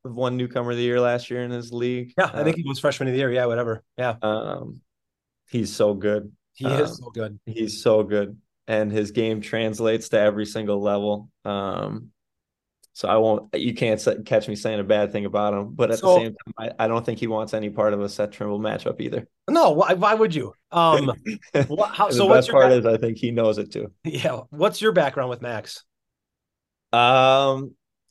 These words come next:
Speaker 1: really close with his dad. Um,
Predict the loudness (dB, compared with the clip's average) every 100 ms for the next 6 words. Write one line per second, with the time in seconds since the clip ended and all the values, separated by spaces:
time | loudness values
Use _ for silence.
0 | _ _ _ _ -10 0 6 6 6 4
1 | 4 -2 -4 -4 -4 0 2 2 -2 -14
2 | -8 -4 -4 -2 -2 -4 -10